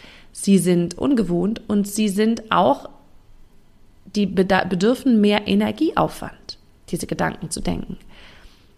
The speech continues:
Aber auch diese neuen Gedanken führen zu neuen Ergebnissen in deinem Leben. Also das ist total schön und da setzen wir beim Glücksmagnet immer an, dass wir sagen,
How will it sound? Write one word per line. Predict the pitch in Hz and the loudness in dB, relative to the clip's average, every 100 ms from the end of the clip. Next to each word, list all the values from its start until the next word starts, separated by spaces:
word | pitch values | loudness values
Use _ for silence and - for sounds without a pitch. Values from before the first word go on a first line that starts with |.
| _ - | _ -2
Aber | 170 | 0
auch | 175 | 2
diese | - 185 | 2 2
neuen | 180 175 175 | 2 2 2
Gedanken | 180 247 277 196 | 2 2 0 -6
führen | - 220 220 | -4 0 0
zu | 214 | 0
neuen | 190 185 185 | 0 2 0
Ergebnissen | - 196 202 175 - | -2 -4 -4 -6 -4
in | - 175 | -4 -4
deinem | 175 165 | -2 -2
Leben. | 170 196 - - | 0 0 -2 -2
Also | 170 170 175 165 - - - - | -2 0 -2 -4 -14 -20 -20 -2
das | 190 | 0
ist | 214 208 | 0 -2
total | 208 - 196 | -2 2 2
schön | 196 - 269 254 | 2 2 2 4
und | 202 | 4
da | 185 | 2
setzen | 180 190 190 | 2 2 2
wir | |
beim | 185 | 2
Glücksmagnet | 175 220 - - 180 | 0 -2 -4 -2 -2
immer | 170 165 | -2 -2
an, | - 214 | -2 -2
dass | - - | -2 -4
wir | 170 | 0
sagen, | 175 185 | 2 0